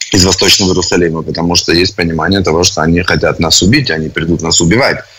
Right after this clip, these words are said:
Произойдет это завтра или через неделю, это уже другой вопрос, но это их конкретная, э,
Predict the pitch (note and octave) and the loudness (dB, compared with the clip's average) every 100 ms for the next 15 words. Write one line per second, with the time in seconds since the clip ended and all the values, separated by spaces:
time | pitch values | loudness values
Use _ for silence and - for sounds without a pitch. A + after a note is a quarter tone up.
0 | - _ F#2 F2 F2+ F2+ F2+ E2 E2+ F2 | -20 _ -2 2 2 2 0 -2 -2 0
1 | G#2 E2 F2+ E2+ E2 F2+ E2+ D#2 E2+ G2 | 0 -2 -2 -2 0 0 0 -2 0 0
2 | A#2+ G2 E2+ E2+ D#2+ E2 F#2 C#3 G2+ D#2+ | 2 0 -2 -2 -4 -2 0 2 0 -2
3 | D#2 D2 E2 D#2+ G2+ G#2 - F2+ G#2+ - | -4 -4 -4 -2 0 0 0 0 -2 -4
4 | F2 D#2+ E2+ G#2 G#2 F#2 F2+ E2+ E2 - | -6 -2 0 0 0 0 0 -2 -6 -14
5 | - - _ - E2 E2 D#2+ D#2+ D2 | -20 -20 _ -4 0 2 2 0 -2